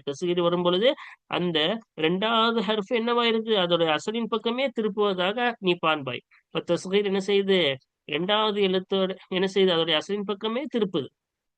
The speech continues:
இரண்டாவது எழுத்து அதோடைய அசலின் பக்கமே திருப்புவதாக நீ காண்பாய்.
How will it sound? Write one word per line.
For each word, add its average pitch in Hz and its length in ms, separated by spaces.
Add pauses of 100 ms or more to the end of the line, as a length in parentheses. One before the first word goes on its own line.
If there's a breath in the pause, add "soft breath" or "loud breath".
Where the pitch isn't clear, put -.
(200)
இரண்டாவது 185 320
எழுத்து 196 240 (100)
அதோடைய 180 260
அசலின் 214 340
பக்கமே 233 320
திருப்புவதாக 208 760
நீ 285 180
காண்பாய். 175 380